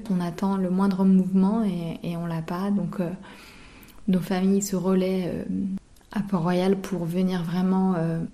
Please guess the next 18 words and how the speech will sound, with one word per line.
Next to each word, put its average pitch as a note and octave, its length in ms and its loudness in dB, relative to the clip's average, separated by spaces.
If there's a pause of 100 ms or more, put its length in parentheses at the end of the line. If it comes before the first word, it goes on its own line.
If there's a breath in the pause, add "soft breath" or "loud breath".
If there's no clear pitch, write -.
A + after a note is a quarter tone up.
pallier F#3+ 380 4
à F#3 80 2
ces - 140 0
journées F#3 320 2
qui F#3+ 120 -4
sont F#3+ 80 2
monotones, F3+ 540 2
hein, G#3 260 2
parce D#3+ 180 -6
qu'on - 340 -4
passe E3 200 -4
ces F#3 260 0
journées F3+ 320 0
là-bas. F3 320 -2 (800 loud breath)
Et F3 80 0
puis F3 140 -8
finalement, F#3+ 440 2
bah, F3+ 160 2